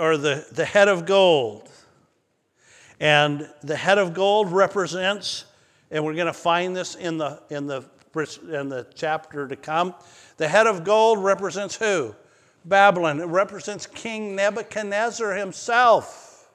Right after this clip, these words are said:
"You are the king of gold." It's a perspective of, of history. You are the king.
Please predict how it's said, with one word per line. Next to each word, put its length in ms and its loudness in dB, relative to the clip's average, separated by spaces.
"You 480 2
are 400 8
the 120 0
king 600 -6
of 200 -2
gold." 280 2
It's 160 -6
a 60 -2
perspective 840 -2
of, 200 0
of 200 2
history. 840 0
You 440 0
are 360 6
the 160 0
king. 720 -6